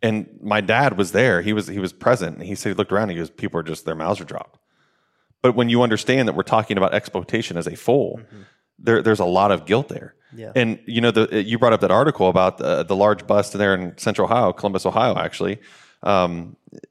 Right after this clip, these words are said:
Speaker 1: some of those <laughs> names on that list,
Speaker 2: Oh, I know.
Speaker 1: uh, are, there's a lot of shock going around Central Ohio.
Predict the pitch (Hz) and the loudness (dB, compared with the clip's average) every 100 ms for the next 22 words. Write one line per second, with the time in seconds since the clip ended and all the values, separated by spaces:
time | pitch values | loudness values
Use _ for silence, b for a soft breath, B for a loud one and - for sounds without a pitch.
0 | - - - 139 165 139 104 117 170 151 | -16 -6 0 2 4 2 2 0 2 2
1 | 127 139 123 117 107 143 117 90 - - | 2 0 0 0 2 2 2 -2 -8 -12
2 | 135 135 123 135 147 113 107 104 110 110 | -6 -4 -2 0 2 4 2 2 2 2
3 | 80 135 139 123 131 123 - 139 113 98 | 2 2 4 4 4 2 4 4 4 0
4 | - - 120 117 107 104 - 110 - 90 | -12 -4 0 2 2 2 0 0 2 2
5 | 120 135 - - | 4 2 0 -6